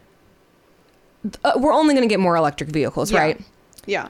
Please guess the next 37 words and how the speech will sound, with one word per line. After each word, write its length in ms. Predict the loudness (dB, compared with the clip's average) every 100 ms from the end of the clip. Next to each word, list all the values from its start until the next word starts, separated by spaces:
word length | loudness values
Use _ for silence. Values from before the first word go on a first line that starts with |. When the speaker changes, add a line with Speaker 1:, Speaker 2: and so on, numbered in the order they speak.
| -12
Speaker 1:
They're 240 | -2 0 0
built 300 | 0 0 0
in 180 | 0
Normal, 340 | 2 0 0 0
Illinois, 480 | 0 2 2 0 -2
but 140 | -2
they 140 | -2
just 380 | -4 -2 -2 -2
bought 140 | 0 0
a 60 |
second 400 | -2 -4 -4 -6
factory 420 | -4 -6 -4 -2
in 60 | 0
Atlanta, 680 | -2 -4 -6 -4 -2 -2 -2
Rivian 340 | -2 0 0 2
did. 340 | 0 -2 -6
Speaker 2:
Okay. 420 | -10 -6 -6 -6 -6
Speaker 1:
And 80 | -2
I 100 | -2
just 200 | 0 -2
got 80 | -2
this 120 | -2
article 300 | 0 -2 -2
today 200 | -2 -2
from 180 | -2 -2
Automotive 420 | 0 0 -2 -2
News. 400 | -2 0 -2 -4 -14 -4
Literally 240 | 0 0
came 220 | 0 0
out 100 | 0
today 180 | 0 0
at 120 | -2
six 260 | -4 -4 -2
fifty-three, 500 | -4 -4 -2 -2 0
and 80 | 0
it 120 | -2
says, 340 | 0 0 -2